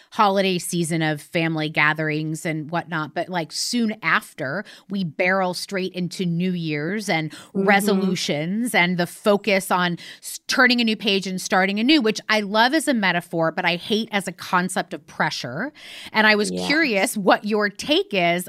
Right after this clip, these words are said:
Speaker 1: on New Year's resolutions. Do you make them? Do you believe in them?
Speaker 2: The only thing I do at the top of the year is, like you said, I like to reflect. So it's interesting you reflect in December. I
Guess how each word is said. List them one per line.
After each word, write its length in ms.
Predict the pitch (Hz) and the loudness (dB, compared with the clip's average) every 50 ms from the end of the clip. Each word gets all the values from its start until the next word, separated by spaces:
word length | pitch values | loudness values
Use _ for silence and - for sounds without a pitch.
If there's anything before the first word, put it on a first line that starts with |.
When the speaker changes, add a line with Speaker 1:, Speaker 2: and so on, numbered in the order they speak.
| - - | -2 2
Speaker 1:
on 460 | 196 190 180 170 160 160 170 208 240 - - - - _ - | 4 4 4 4 2 0 0 -2 -6 -8 -12 -20 -18 _ 0
New 140 | 196 214 | 2 4
Year's 260 | 220 208 202 196 180 - | 4 4 4 2 0 0
resolutions. 760 | 175 165 156 180 185 240 311 - - - - - 147 - - | -2 -2 0 0 0 0 0 0 -4 -8 -10 -14 -16 -14 -6
Do 100 | - 196 | -2 0
you 80 | 196 185 | 2 2
make 260 | 180 202 320 - _ | 2 2 0 -2 _
them? 240 | - 107 90 87 - - _ _ | -8 -12 -12 -14 -16 -20 _ _
Do 80 | - 208 | -4 -2
you 40 | 208 | -2
believe 300 | 185 185 226 302 349 254 | 0 2 4 4 4 2
in 80 | 185 | 0
them? 240 | 151 - - 180 160 - _ _ _ _ _ _ _ _ _ - | -6 -8 -12 -14 -16 -18 _ _ _ _ _ _ _ _ _ -4
Speaker 2:
The 140 | - - - | -4 0 4
only 280 | 269 269 311 349 403 | 6 6 8 8 6
thing 200 | 392 - 392 381 381 | 6 4 0 0 2
I 120 | 359 349 294 285 - | 2 2 2 2 -2
do 520 | - 185 185 175 175 170 185 214 233 - - | -6 -2 0 2 4 4 4 4 2 0 -2
at 140 | 214 202 - | -2 -4 -4
the 60 | 190 | -4
top 260 | - - 220 202 - | -4 -2 -2 -2 -2
of 140 | 233 220 214 | -4 -4 -2
the 120 | 214 214 | -2 -2
year 520 | 185 190 180 170 165 160 160 165 170 185 - _ _ | 0 2 4 4 6 4 4 4 2 0 -4 _ _
is, 320 | - 202 190 185 180 180 - | 2 4 4 4 4 2 2
like 200 | 196 196 196 - | 0 0 0 -2
you 40 | 247 | -2
said, 140 | - 220 - | 0 2 4
I 120 | 185 185 | 6 6
like 180 | 185 196 190 - - | 6 4 2 -2 -2
to 80 | - 220 | -2 -2
reflect. 680 | 220 - - - - 254 240 190 - 254 - - - - - - - | -2 -2 -4 -2 2 4 6 6 6 4 2 -2 -6 -16 -16 -16 -12
So 420 | - - - 208 196 196 196 185 - - | -4 0 2 4 4 6 4 2 2 2
it's 240 | - 233 233 - - | 2 2 2 2 2
interesting 560 | 285 277 302 302 320 302 - - 262 233 220 | 2 4 4 4 2 0 -2 -2 -2 0 2
you 160 | 220 220 220 | 4 4 4
reflect 400 | 214 208 196 - 220 - - - | 4 4 2 2 0 0 0 -2
in 100 | - 208 | -4 -2
December. 720 | 190 185 - - 180 165 170 175 180 190 208 240 285 294 - _ - _ _ _ _ _ _ - | -2 -2 -2 0 0 2 2 2 2 2 2 2 2 0 -2 _ -20 _ _ _ _ _ _ 0
I 640 | 214 202 208 233 254 277 302 302 294 294 294 285 | 4 4 6 6 6 6 6 6 6 4 2 -4